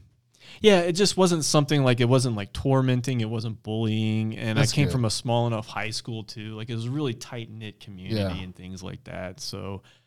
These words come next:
Speaker 1: as far as, like, being that different, and that was another thing, too. Like, I just, I never really considered myself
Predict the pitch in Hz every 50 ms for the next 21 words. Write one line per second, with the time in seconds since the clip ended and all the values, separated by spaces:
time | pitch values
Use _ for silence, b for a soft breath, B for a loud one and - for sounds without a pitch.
0 | b b - 117 - 151 151 139 131 117 110 110 104 101 - - 131 131 123 110
1 | 101 90 117 113 110 104 - - - 113 101 - - 123 117 113 120 b b b
2 | b b b b 139 147 175 226 214 185 180 190 196 175 175 147 - - 196 190
3 | 127 113 110 110 127 135 165 160 - - - - - - 120 147 202 196 131 113
4 | 117 123 123 117 117 - 95 87 - - 117 110 107 104 101 95 - - 113 101
5 | 98 98 - -